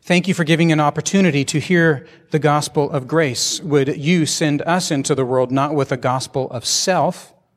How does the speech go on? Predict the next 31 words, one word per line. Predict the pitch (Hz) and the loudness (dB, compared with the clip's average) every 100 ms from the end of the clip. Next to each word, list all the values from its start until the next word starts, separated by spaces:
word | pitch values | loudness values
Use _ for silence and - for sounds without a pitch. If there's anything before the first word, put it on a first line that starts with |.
| _ | _
with | - 117 | -6 -4
our | 110 | 0
lives | 113 123 160 | 0 0 -2
or | 151 | -2
with | 165 | -2
our | 202 | -2
words, | 202 120 117 117 - _ _ _ _ | -4 -4 -6 -10 -16 _ _ _ _
but | 123 | -6
with | 117 123 - | -2 -4 -6
that | - 127 - | -6 -6 -8
gospel | - 120 - - 117 | -8 -6 -8 -10 -10
of | 113 | -10
grace? | - - 107 - - - _ _ _ _ _ _ _ _ _ _ | -12 -12 -12 -12 -14 -18 _ _ _ _ _ _ _ _ _ _
Would | - 113 | -16 -14
you | 113 110 - _ _ _ | -12 -14 -16 _ _ _
show | - - 135 101 | -8 -4 -2 -4
us, | 98 - | -8 -12
teach | - 151 135 | -8 -8 -6
us | 101 110 - - _ | -10 -10 -14 -14 _
how | - 123 | -8 -6
to | 107 | -6
hold | - - 139 135 | -10 -6 -2 -2
forth | - 139 120 113 - - | -4 -4 -4 -6 -14 -20
Jesus? | 113 113 104 107 - - - _ _ _ _ _ _ _ _ _ _ | -12 -10 -10 -10 -10 -12 -14 _ _ _ _ _ _ _ _ _ _
He | _ - 180 131 98 95 _ - | _ -6 -4 -2 -4 -12 _ -10
is | 123 - | -8 -6
how | 127 113 110 110 | -6 -6 -8 -10
you | - | -12
have | 110 110 | -12 -10
justified | - 104 - - 101 101 - _ _ _ _ _ | -12 -12 -14 -14 -16 -18 -20 _ _ _ _ _
yourself. | - 98 - 117 98 - | -18 -14 -14 -14 -18 -20